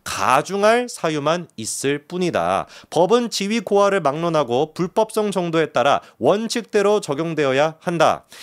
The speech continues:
이재명의 신분과 정치적인 상황에 따라 공직선거법 적용의 잣대가 달라지게 된다면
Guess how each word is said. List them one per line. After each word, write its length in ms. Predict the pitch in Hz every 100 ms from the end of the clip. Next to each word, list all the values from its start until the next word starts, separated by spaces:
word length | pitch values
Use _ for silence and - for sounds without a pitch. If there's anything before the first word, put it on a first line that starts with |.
| -
이재명의 600 | 147 185 196 233 226 220
신분과 640 | 214 240 226 226 185 110 -
정치적인 600 | 165 202 214 214 202 202
상황에 420 | 190 220 220 214
따라 320 | - 147 147 - -
공직선거법 960 | - 202 214 196 220 208 202 208 202 -
적용의 440 | 165 170 190 190
잣대가 460 | - 147 - 190 185
달라지게 500 | - 147 175 160 156
된다면 520 | 131 104 92 143 135